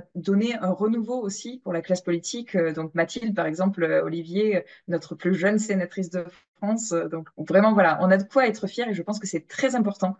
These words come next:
que, euh, on ait justement cet engagement des jeunes et que les jeunes ne baissent pas les bras aussi. On a vu, euh, on a vu, donc on, on a eu l'occasion de regarder un petit peu, euh, des sondages qui sont venus, et cetera, et notamment pour les européennes.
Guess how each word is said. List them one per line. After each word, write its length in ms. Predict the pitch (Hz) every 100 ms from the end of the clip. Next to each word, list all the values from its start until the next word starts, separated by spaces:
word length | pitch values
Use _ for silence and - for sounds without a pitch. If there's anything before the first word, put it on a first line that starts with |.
| - - _ -
que, 300 | 196 208 214
euh, 300 | 185 175 170 165
on 140 | 180
ait 120 | 190 208
justement 360 | 208 208 214
cet 240 | 214 180 208
engagement 420 | 196 190 190 196
des 200 | 175 165
jeunes 380 | 185 254 202 - - -
et 100 | 190
que 80 | 226
les 160 | 220 220
jeunes 200 | 254 240
ne 60 |
baissent 220 | 185 190
pas 140 | - 247
les 80 | 208
bras 260 | 202 214
aussi. 340 | 165 - - - _ _ _ -
On 120 | 185
a 140 | 202
vu, 340 | 202 226 254 240
euh, 160 | 175 175
on 100 | 185
a 80 | 190
vu, 280 | 190 247 202
donc 240 | 180 180
on, 260 | 175 170 185
on 100 | 170
a 60 |
eu 100 | 175
l'occasion 420 | 196 190 196 220 220
de 40 |
regarder 320 | 185 180 175
un 100 | 196
petit 140 | 185 -
peu, 300 | 185 208 180
euh, 100 | 156
des 120 | 160
sondages 380 | 175 170 190 -
qui 120 | -
sont 120 | 170
venus, 300 | 165 180 185
et 40 | -
cetera, 360 | 165 175 208
et 60 | 208
notamment 320 | 165 175 190
pour 80 | 185
les 120 | 165
européennes. 580 | 170 180 190 170 165